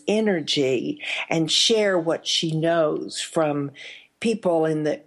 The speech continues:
in their past, or to know what's good options for them in the, in the future? I find this very fascinating. And so when I've made a trip to Sedona, Arizona,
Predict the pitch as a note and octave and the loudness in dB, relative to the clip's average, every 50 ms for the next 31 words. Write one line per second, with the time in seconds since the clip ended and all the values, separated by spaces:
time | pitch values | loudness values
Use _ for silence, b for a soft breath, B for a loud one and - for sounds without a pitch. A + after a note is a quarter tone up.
0 | _ _ _ _ _ _ _ - F#3 E3+ D#3+ E3+ F#3+ A3 C4 C4+ B3 - D#3 C#3+ | _ _ _ _ _ _ _ 0 0 2 2 2 2 2 2 0 0 -2 -4 -2
1 | D3+ A#2 - - - - - - - - - - _ _ B B B B B B | -2 -2 -4 -6 -10 -12 -12 -12 -12 -12 -16 -20 _ _ B B B B B B
2 | B - D#3+ D#3+ D#3 D#3 D3+ D3+ D3+ D3 - - - - F#3 F3 E3+ E3+ F3 F3 | B -4 -2 0 2 2 2 0 0 -2 -6 -10 -8 -6 -4 -4 -2 0 0 2
3 | E3 E3 D#3 D#3 - - - D3+ F3 F#3 D#3 - - - - - _ - D#3+ D3+ | 2 2 2 0 -2 -6 -8 -4 0 0 0 -2 -4 -10 -16 -16 _ -14 -14 -14
4 | C#3+ D#3 - F#3+ G3+ F#3+ F#3 F3+ E3+ F3 G3+ - - - - C#3+ - C#3 - - | -10 -4 0 0 0 2 2 0 0 -2 -2 -4 -6 -6 -6 -6 -6 -6 -6 -4
5 | - D3+ D3 C#3+ D3 D3 D3 C#3+ C#3 C#3+ D3 D3 G3+ - - _ - D3+ D3 C3+ | -4 -2 0 0 0 0 0 -2 -4 -2 -4 -4 -6 -8 -12 _ -6 -4 -2 -2
6 | C3+ C3 - - - F3+ F3 E3+ - - B2+ - - - _ _ _ _ _ _ | -4 -4 -6 -4 -2 -2 -2 -2 -2 -2 -2 -2 -4 -6 _ _ _ _ _ _
7 | _ _ B B B B B B B B A#3 A#3 D4 F4 - - - C4+ B3 B3 | _ _ B B B B B B B B 0 2 2 2 0 0 -2 0 2 2
8 | A3+ G#3+ G3+ F3 F#3 E3+ - - - - E3+ E3 E3 D#3+ D#3 D3 - - - D#3 | 2 2 2 0 -2 -2 -4 -6 -4 -2 -2 0 0 0 -2 -2 -6 -10 -6 -4
9 | D3+ D3 D3 D3 - - - B2 B2 G#2+ A2 G#2+ - - C#3+ - - - _ _ | -4 -2 -2 -2 -2 -2 0 0 0 0 0 -2 -2 -4 -8 -8 -10 -16 _ _
10 | _ _ B B B B B B B B B B B A3+ A3+ G#3+ - - C4+ C4 | _ _ B B B B B B B B B B B 0 0 0 0 2 2 2
11 | B3+ A#3+ B3+ A#3 A#3 A#3 B3+ C#4 C#4 - - - - F#3+ G3+ G3+ G3 F#3+ F#3 F3+ | 2 2 0 0 2 2 2 0 0 -4 -8 -10 -4 -2 0 0 0 0 0 -2
12 | E3+ - - - F#3 F3 D3+ - - - - - F3 - - - F#3+ E3 D3+ - | -4 -6 -6 -2 0 0 0 0 -2 -6 -6 -4 -2 -2 0 0 0 -2 0 2
13 | E3 E3+ F3+ F#3 G3 F#3+ - - D#3+ D#3+ D#3 D3+ C#3+ D3 D3 C#3+ D3 C3+ B2+ - | 2 2 2 2 0 0 0 -2 -2 0 0 0 -2 -2 -2 -2 -2 -2 -2 -4
14 | - D#3+ | -6 -6